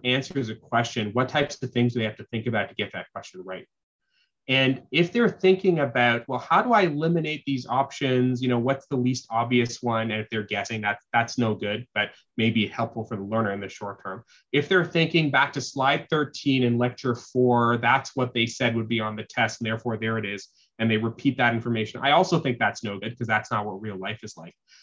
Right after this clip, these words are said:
But if they're thinking, "How do I put in for, you know, what, what do I have to pull together to know this? Can I imagine myself at the bedside thinking about, you know, how I treat this patient, what makes the most sense here?"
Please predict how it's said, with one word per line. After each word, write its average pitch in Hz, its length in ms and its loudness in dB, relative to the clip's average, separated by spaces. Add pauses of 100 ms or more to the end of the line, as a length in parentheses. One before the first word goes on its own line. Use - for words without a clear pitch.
(140)
But 135 140 2
if 143 140 0
they're 190 260 0
thinking, 160 380 0
"How 139 160 2
do 196 140 0
I 196 100 0
put 139 280 -4
in 131 140 0
for, 139 220 -6
you 139 80 -2
know, 120 60 2
what, 135 300 -2
what 165 140 4
do 185 120 8
I 156 180 4
have 143 220 0
to 135 220 -12
pull 156 140 -6
together 131 340 0
to 120 120 0
know 113 240 -2
this? 113 400 -6 (100)
Can 151 100 0
I 139 120 4
imagine 131 420 2
myself 127 480 0
at 117 80 -2
the 107 80 -6
bedside 110 720 0
thinking 120 300 -2
about, 104 320 -2 (320)
you 117 40 -4
know, 101 80 -4
how 117 200 2
I 107 80 2
treat 120 300 -2
this 113 160 -6
patient, 120 500 -2
what 113 200 -6
makes 117 220 -2
the 110 80 -12
most 107 300 -6
sense 104 280 -6
here?" 101 460 -6